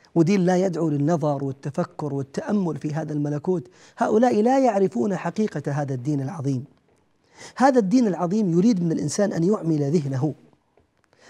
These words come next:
وأن يحرك عقله للنظر، للنظر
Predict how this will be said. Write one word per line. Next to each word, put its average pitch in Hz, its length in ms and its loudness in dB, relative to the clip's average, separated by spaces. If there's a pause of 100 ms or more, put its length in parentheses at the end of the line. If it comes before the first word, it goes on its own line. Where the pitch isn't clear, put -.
وأن 175 220 2
يحرك 233 680 0
عقله 175 720 0 (420)
للنظر، 226 760 4 (320)
للنظر 156 640 2